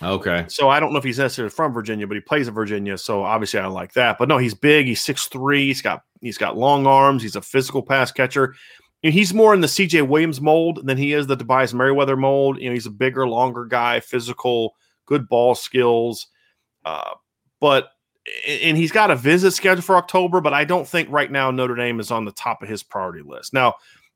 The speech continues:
Speaker 2: perhaps Notre Dame could turn up the heat in the fall if they need to.
Speaker 1: Sure.
Speaker 2: But even then, I just, I think Notre Dame's behind the eight ball with him. But if he is, he's one of those guys, however, that he seems to be wanting to take his recruitment all the way into the winter.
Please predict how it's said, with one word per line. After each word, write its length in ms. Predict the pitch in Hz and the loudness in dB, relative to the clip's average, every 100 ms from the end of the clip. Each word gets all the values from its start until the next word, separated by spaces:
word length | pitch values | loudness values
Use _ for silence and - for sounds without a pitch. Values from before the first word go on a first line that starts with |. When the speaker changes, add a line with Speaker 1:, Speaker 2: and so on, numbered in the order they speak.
| - | -4
Speaker 2:
perhaps 400 | 131 160 170 - | 0 0 0 0
Notre 120 | 147 | 2
Dame 220 | 143 135 | 2 0
could 320 | 131 127 113 - | -2 -4 -6 -6
turn 220 | 151 139 | -2 -2
up 140 | 131 | -2
the 80 | 117 | -4
heat 300 | 104 143 139 | -6 -6 -6
in 120 | 123 117 | -8 -8
the 80 | |
fall 480 | 110 - 139 139 139 139 | -8 -2 2 2 2 0
if 240 | 135 135 | -2 0
they 160 | 123 117 | -2 -2
need 380 | 117 135 170 | -2 -4 -4
to. 340 | - 196 214 220 _ _ | -2 -2 -2 -8 _ _
Speaker 1:
Sure. 340 | - 101 95 - | -4 -4 -4 -2
Speaker 2:
But 140 | 139 | 0
even 280 | 165 175 160 | 2 0 0
then, 340 | 139 147 151 143 | 2 2 2 0
I 140 | 135 | -2
just, 280 | 139 139 - _ _ _ _ - | -2 -4 -8 _ _ _ _ -2
I 80 | 156 | 0
think 160 | 185 | 2
Notre 240 | 156 165 156 | 2 2 4
Dame's 280 | 151 131 | 2 0
behind 360 | - 135 135 127 | -4 -2 0 0
the 80 | 117 | 0
eight 180 | 123 123 | -2 0
ball 160 | 135 135 | 0 0
with 100 | 120 | 0
him. 380 | 143 143 151 147 _ _ _ _ _ _ 160 | -2 -2 -6 -12 _ _ _ _ _ _ 0
But 180 | 147 | 0
if 100 | 143 139 | 0 0
he 160 | 151 | 2
is, 220 | 175 151 160 - - | 2 0 -10 -12 -6
he's 240 | 170 214 | -4 -2
one 140 | 214 | 0
of 40 | 190 | 2
those 120 | 160 | 0
guys, 260 | 165 214 - | -2 -4 -2
however, 400 | 143 196 170 127 | -2 -2 -2 0
that 220 | 117 113 _ - _ _ _ _ | 0 -2 _ -20 _ _ _ _
he 300 | _ - 202 | _ -8 -4
seems 320 | 214 226 202 - | -4 -2 -4 -4
to 80 | |
be 100 | 160 | -4
wanting 320 | 165 165 160 127 | -2 0 -2 -4
to 60 | |
take 240 | - 156 - | -2 -2 0
his 200 | 156 131 | -4 -4
recruitment 440 | 131 151 131 113 | -6 -6 -4 0
all 340 | 127 139 139 | 2 4 2
the 60 | 135 | 0
way 80 | 131 | 0
into 100 | 123 | -2
the 80 | 110 | -2
winter. 380 | 120 98 80 | -4 -6 -12